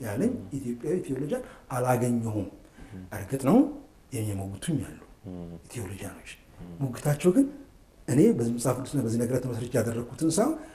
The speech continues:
ትውፊታችን ነው። ትውፊት ልማዳችን ይሄ በቃ ቤተክርስቲያን ላለፉት ሠላሳ አርባ ዓመታት በተለይ በቃ ትውፊት አድርገዋለች።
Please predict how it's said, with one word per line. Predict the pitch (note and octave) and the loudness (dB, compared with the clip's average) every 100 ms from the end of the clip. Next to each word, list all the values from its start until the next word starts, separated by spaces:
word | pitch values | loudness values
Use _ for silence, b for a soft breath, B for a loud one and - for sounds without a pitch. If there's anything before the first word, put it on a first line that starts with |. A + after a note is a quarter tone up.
| B B | B B
ትውፊታችን | - C#4+ - C4 A3+ A3+ A3+ - B3+ C4 C4 B3 | 8 10 10 10 10 8 8 8 10 10 10 10
ነው። | G3 G3+ F#3+ F3+ | 10 12 10 8
ትውፊት | - G3 F3+ - | 6 4 4 2
ልማዳችን | D3+ G3+ F#3+ F3 - | 6 10 12 10 8
ይሄ | G3+ C4 D4+ B | 8 8 6 B
በቃ | - F3+ | -4 6
ቤተክርስቲያን | F3+ G3 G3 - D#4+ D#4+ B B | 8 8 4 2 2 2 B B
ላለፉት | F#3 G3 G3+ A3+ - G3 F#3+ F#3 | 6 8 8 4 2 2 0 4
ሠላሳ | F#3 G3 G3 | 8 8 8
አርባ | G3 F#3+ F#3 F#3 F#3 F#3+ | 8 8 6 4 2 2
ዓመታት | F3+ F3+ D4 E4+ D3 | 2 4 6 6 2
በተለይ | C#3 D#3+ C#4 - B B B - | 2 4 4 -2 B B B 2
በቃ | B3 A3+ | 6 8
ትውፊት | - A3 F#3 | 8 8 8
አድርገዋለች። | B2 G#2+ G2+ F2+ F2 E2 | 6 2 -4 -6 -8 -12